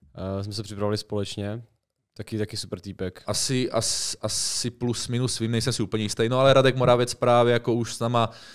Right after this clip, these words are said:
Speaker 2: nebo jsme ho potkali jako na tréninku, už
Speaker 1: Aha.
Speaker 2: jsme ho normálně domluvili.
Speaker 1: Aha.
Speaker 2: Říkám: „Dobrý, to, že s náma bude chodit, že jako bude, bude jako napodobovat Mavara, protože vejškově jsou stejně a to.“ Už bylo všechno
Speaker 1: Trošku
Speaker 2: domluvené
Speaker 1: menší
Speaker 2: prostě.
Speaker 1: je Radek, no, ještě než, než Mavar, si myslím.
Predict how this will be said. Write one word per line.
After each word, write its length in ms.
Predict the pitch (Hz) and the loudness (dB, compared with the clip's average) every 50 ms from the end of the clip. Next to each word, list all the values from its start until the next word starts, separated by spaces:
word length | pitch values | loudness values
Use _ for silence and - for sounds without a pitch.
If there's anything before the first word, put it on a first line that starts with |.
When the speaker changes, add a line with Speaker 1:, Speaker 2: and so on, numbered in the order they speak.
| - - - | -20 -12 -6
Speaker 2:
nebo 140 | - 113 107 | -2 0 0
jsme 120 | 104 - 127 | 2 2 2
ho 80 | 113 | 0
potkali 360 | - 101 98 - - 117 110 | 0 0 -2 -2 0 2 2
jako 160 | 110 107 - 113 | 2 2 2 0
na 100 | 107 104 | -2 0
tréninku, 320 | - 110 110 113 110 110 | 0 0 0 0 0 0
už 40 | 104 | 0
Speaker 1:
Aha. 80 | 107 117 | 0 0
Speaker 2:
jsme 80 | 113 113 | -2 0
ho 40 | 113 | 0
normálně 340 | 117 113 117 117 113 104 95 | 0 2 4 4 4 4 6
domluvili. 640 | 101 104 113 113 113 117 123 120 123 120 120 131 131 - _ _ _ _ _ - | 4 4 4 4 6 6 6 6 6 4 2 0 -4 -8 _ _ _ _ _ -10
Speaker 1:
Aha. 60 | 113 107 | -4 0
Speaker 2:
Říkám: 220 | 117 113 110 107 104 | 2 2 4 4 2
„Dobrý, 260 | 113 101 110 117 113 | 2 2 2 2 2
to, 160 | 101 113 107 | 2 0 0
že 80 | 107 110 | 0 -2
s 80 | - | -2
náma 140 | - 113 110 | -2 -2 -2
bude 160 | 107 117 110 | 0 0 0
chodit, 240 | 104 - 107 110 107 | 0 0 -2 -4 -2
že 100 | 107 113 101 | -2 -2 -2
jako 200 | 107 110 - 110 | -2 -2 -2 -4
bude, 600 | 104 107 107 110 107 107 107 107 104 101 - - - | -2 0 4 6 6 8 6 6 4 2 0 -4 -6
bude 200 | 101 101 104 104 | -4 0 2 2
jako 180 | 104 - 113 | 2 2 0
napodobovat 500 | 107 101 - 113 107 104 110 107 104 98 | -2 0 0 0 -2 0 0 0 0 0
Mavara, 420 | 101 92 98 98 107 107 110 107 104 | 0 0 0 2 4 4 4 2 0
protože 140 | - - | 0 -2
vejškově 380 | 95 98 95 - - 101 101 98 | -4 -4 -4 -6 -6 -6 -6 -6
jsou 140 | - 104 98 | -6 -6 -8
stejně 320 | - - 98 101 107 107 101 | -8 -8 -8 -6 -4 -4 -4
a 60 | 95 | -4
to.“ 200 | - 104 104 98 - - - - | -2 -4 -4 -4 -6 -12 -16 -12
Už 100 | 113 107 | -10 -6
bylo 160 | 110 120 120 | -2 0 0
všechno 280 | 113 - - 117 - 131 | 0 0 -2 -2 0 2
Speaker 1:
Trošku 80 | 120 120 | 2 4
Speaker 2:
domluvené 240 | 135 151 143 123 113 | 4 4 4 6 6
Speaker 1:
menší 120 | 139 135 | 4 4
Speaker 2:
prostě. 140 | 139 - 135 | 2 2 2
Speaker 1:
je 100 | 120 113 | 2 2
Radek, 220 | 107 104 98 98 92 | 2 0 0 -2 -4
no, 120 | 95 95 101 | -4 -6 -6
ještě 280 | 101 - - - 95 | -6 -8 -8 -8 -8
než, 240 | 95 95 95 - - | -8 -8 -10 -12 -12
než 160 | 98 95 92 95 | -12 -12 -12 -10
Mavar, 340 | 98 92 90 90 87 92 95 - | -10 -8 -8 -8 -10 -10 -14 -18
si 140 | _ - - | _ -14 -12
myslím. 380 | 98 92 - - 101 87 87 | -10 -10 -10 -10 -12 -12 -14